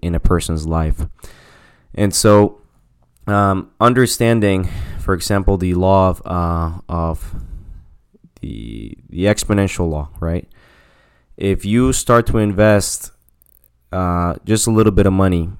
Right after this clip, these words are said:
in, when you're, say, let's just say out of college, twenty-two, twenty-three years old, um, and you start to invest just a, a hundred bucks every single month or a couple hundred bucks,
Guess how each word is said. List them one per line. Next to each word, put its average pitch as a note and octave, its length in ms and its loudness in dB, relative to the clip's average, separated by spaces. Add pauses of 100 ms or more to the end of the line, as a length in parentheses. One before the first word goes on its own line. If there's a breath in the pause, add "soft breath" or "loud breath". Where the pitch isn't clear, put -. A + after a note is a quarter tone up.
(160)
in, F2 340 -4
when F2 160 -4
you're, F2 160 0
say, F#2 340 0
let's F2+ 220 -2
just - 140 -8
say F2+ 200 0
out F2 140 0
of - 120 -8
college, F2+ 500 0
twenty-two, F#2 460 0
twenty-three F2+ 480 2
years F2 240 2
old, E2+ 280 0 (920 soft breath)
um, F2 500 0
and F2 220 -2
you F2+ 100 0
start F#2 340 0
to F#2+ 60 2
invest F#2 920 -2 (460)
just G2+ 260 0
a, G2 80 -4 (560)
a B1+ 220 -8
hundred A#2 260 4
bucks F2+ 340 2
every F2 180 0
single E2 240 -4
month E2 300 -2
or E2 80 0
a D#2+ 60 -8
couple - 280 -2
hundred F2+ 220 -2
bucks, D#2+ 440 -4